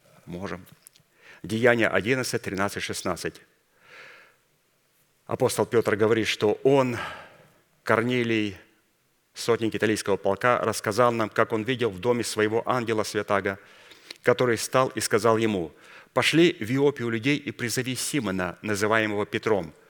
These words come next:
Он скажет тебе слова, которыми спасешься ты и весь твой дом». «Когда же начал я говорить, — говорит апостол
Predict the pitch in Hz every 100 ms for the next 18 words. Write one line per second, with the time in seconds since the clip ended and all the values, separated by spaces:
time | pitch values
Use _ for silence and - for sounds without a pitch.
0 | - - - 110 - 120 110 110 101 -
1 | 104 117 143 117 110 107 - 107 107 -
2 | 101 - 143 107 104 110 - 110 107 95
3 | 73 - _ _ _ - - - 113 117
4 | 107 113 113 - 101 107 98 107 107 151
5 | - 92 95 95 92 101 - 92 87